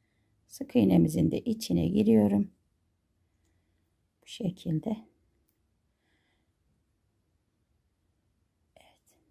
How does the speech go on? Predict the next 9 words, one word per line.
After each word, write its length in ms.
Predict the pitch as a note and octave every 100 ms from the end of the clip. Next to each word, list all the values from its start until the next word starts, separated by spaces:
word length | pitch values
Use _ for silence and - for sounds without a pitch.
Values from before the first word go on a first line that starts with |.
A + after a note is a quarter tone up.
| _ _
Şöyle 680 | - - F#3 E3+ F3+ G3 - _ _ _ _ _ _ _ _ _ _ _ _ _ _ -
düz 180 | A3+ F#3+
yüzüne 380 | E3 E3 D#3+
bakalım 420 | E3 F#3 A3+ A3 G#3+
arkadaşlar. 840 | G#3+ - G#3 G#3 - G#3+ G#3+ - _ _ _ _ _ _ _ _ _ _ _ _ -
Yaprağımız 600 | F#3+ - E3+ E3 F#3 F#3
nasıl 380 | E3+ - - F3 -
oldu? 320 | E3 D3 _ _ _ _ _ _ _ _ _ _ _ _ _ _ _ _ _ _ _ _ _ _ _ -
Evet. 460 | F3 C#3+ - _